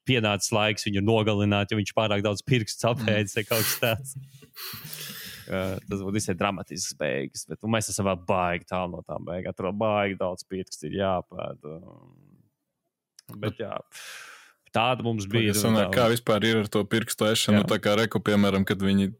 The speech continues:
Speaker 3: nu, nosit to special grade kursu, tas tā kā pirkstiņš vienkārši uz zemes paliek, vai kur, nu, vienkārši tā kā ķermenis pazūd un viņi to pirkstu dabūja. Bet, teiksim, tad, ja tas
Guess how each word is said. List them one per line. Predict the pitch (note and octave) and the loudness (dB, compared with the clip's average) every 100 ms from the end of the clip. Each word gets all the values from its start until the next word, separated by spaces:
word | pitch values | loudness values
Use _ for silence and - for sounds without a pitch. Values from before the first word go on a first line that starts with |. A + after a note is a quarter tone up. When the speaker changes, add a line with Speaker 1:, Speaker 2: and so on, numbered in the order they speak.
| - | 0
Speaker 3:
nu, | G#2+ G2 - - | 2 2 -4 -4
nosit | A2 G#2+ G#2 G2+ - | 2 2 2 0 -2
to | - G2+ | 0 0
special | - A2 A2 A2+ | 2 2 2 2
grade | G2+ G2+ G2 | 2 2 2
kursu, | - G#2 - | 2 0 0
tas | - G2 - - - A2+ - | 0 0 0 -4 -8 -18 -6
tā | - | -4
kā | G2+ G#2 | 0 2
pirkstiņš | G#2+ G#2 - F#2 | 2 2 0 0
vienkārši | G#2 G2 F#2+ F#2 - - | 0 2 0 0 -6 -2
uz | G2 F#2+ | -2 2
zemes | G2+ G2 | 4 2
paliek, | - G2+ F#2+ F#2 | 2 2 2 0
vai | - - | -2 -4
kur, | - G2 | 0 -2
nu, | E2 A2 G#2 | 0 0 0
vienkārši | F#2 G2+ - | 0 -2 -2
tā | F#2+ | -2
kā | F#2+ | 0
ķermenis | F#2+ G#2+ G2+ F#2+ F#2 | 2 2 4 2 2
pazūd | G#2 G2 F#2 F#2+ | 2 2 0 0
un | F#2 | 2
viņi | F#2 F#2 | 2 0
to | G2 | 0
pirkstu | F#2 G2 - - | 0 0 0 -2
dabūja. | F#2 G2 F#2+ | 0 2 2
Bet, | F2+ F2+ | 0 0
teiksim, | G2+ F#2+ G#2 F#2+ | 0 2 2 2
tad, | G2 F#2+ - - - _ | 0 -2 -8 -20 -20 _
ja | - | -4
tas | G2 G#2 G2 | 0 0 0